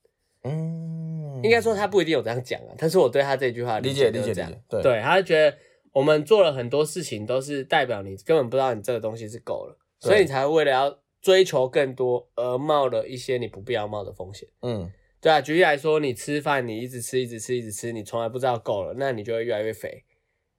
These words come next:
Speaker 2: 那你就会消化不良。
Speaker 1: 对。
Speaker 2: 可是你知道你需要多少饭或者多少食物的时候，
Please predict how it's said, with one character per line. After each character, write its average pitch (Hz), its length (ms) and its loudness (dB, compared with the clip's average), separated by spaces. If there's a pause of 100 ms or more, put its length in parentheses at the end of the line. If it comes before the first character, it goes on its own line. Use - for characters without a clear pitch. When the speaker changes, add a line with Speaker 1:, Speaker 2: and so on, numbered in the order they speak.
(160)
Speaker 2:
那 127 80 -2
你 117 60 0
就 120 100 0
会 117 60 2
消 107 160 -4
化 107 100 0
不 107 140 -10
良。 95 120 -10 (240)
Speaker 1:
对。 92 200 0 (120)
Speaker 2:
可 - 140 -4
是 160 120 -4
你 143 140 0
知 131 220 -10
道 135 220 0
你 104 120 -8
需 113 340 -12
要 113 280 -2 (140)
多 127 240 0
少 101 220 -10
饭 107 320 -6
或 120 160 -6
者 90 160 -10
多 123 200 -2
少 104 160 -6
食 101 240 -12
物 107 100 -12
的 98 120 -8
时 - 160 -16
候， 104 240 -10